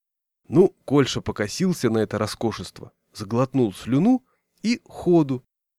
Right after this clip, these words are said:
Вдруг фельдфебель затормозил, подозвал Кольшу и огорошил. Он, Ганс, готов отдать ребятам одну из этих аппетитных буханок, если они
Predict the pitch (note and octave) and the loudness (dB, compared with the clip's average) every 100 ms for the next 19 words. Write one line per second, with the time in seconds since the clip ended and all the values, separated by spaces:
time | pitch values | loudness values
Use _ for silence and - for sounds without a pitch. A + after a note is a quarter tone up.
0 | _ _ _ _ - G2+ B2+ D3+ - - | _ _ _ _ -18 -2 4 4 4 -2
1 | B2+ - D#3 G2 G2+ G2 A2+ C#3+ D3 D#3 | -2 0 -2 -2 -4 -6 -4 0 0 0
2 | F#3 B2 _ _ _ - A2+ B2+ C3+ D3+ | -2 -2 _ _ _ -4 -2 -2 0 0
3 | A#2 - B3 - A#2+ - G3+ - F#3+ E3 | 0 0 0 0 -4 -6 -10 -8 -6 -2
4 | G3 E3 C3 G#2+ F#2 - _ _ _ _ | -2 2 2 0 -6 -12 _ _ _ _
5 | _ - G3+ D#3 F#2+ - A#2 C#3+ A#2+ F2 | _ 2 6 6 2 -4 0 2 0 -2
6 | - _ _ - A#2+ D3 E3 - C3+ A#2 | -12 _ _ -4 -2 0 -4 -2 -6 -2
7 | D#3 C3 A#2 A#2+ B2+ A2+ G#2+ A#2 A2+ C3+ | 0 0 -2 -2 -2 -2 -6 -4 0 0
8 | A#2+ C3 - - B2+ - D3 C3+ - D3+ | 2 -2 -4 -10 -10 -8 -10 -10 -4 -2
9 | - G#2+ F#2+ B2 - F3+ D#3+ F#2+ - _ | -2 -6 -4 -6 -2 0 0 -2 -8 _
10 | _ _ G#2 C#3 C#3 G#2 G#2+ G#2 G#2+ D#3+ | _ _ -2 -2 -2 -4 -4 -4 -2 0
11 | G#3+ | -2